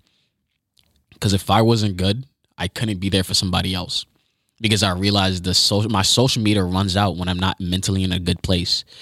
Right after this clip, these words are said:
I don't give advice that's as great. My mindset changes a little bit. I'm not as optimistic as I'm, I wanna be. Like, I become a little pessimistic, and that's not the person that I wanna be.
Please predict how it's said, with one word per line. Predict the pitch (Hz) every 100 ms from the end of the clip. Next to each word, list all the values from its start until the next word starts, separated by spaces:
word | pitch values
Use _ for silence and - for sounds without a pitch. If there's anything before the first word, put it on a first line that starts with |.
| - - -
I | 90
don't | 95 98 82
give | 98 101 98
advice | 92 92 95 -
that's | 85
as | 92
great. | 87 95 90 -
My | 92 87 87 90 80
mindset | 90 95 110 120 - 107 95
changes | - 98 95 90
a |
little | 90 95
bit. | 92
I'm | 90 92
not | 101 -
as | 98 -
optimistic | 101 - 101 107 110 107
as | 98
I'm, | 95 92 -
I | 92
wanna | 92 90 90
be. | 92
Like, | 78 -
I | 92
become | 95 104
a | 98
little | 95 90
pessimistic, | - 127 127 135 - 87
and | 90 90 - - - - _ _ _ -
that's | 107 -
not | 127
the | 110
person | - 107 107
that | 98 92
I | 92
wanna | 92 92 92 95
be. | 98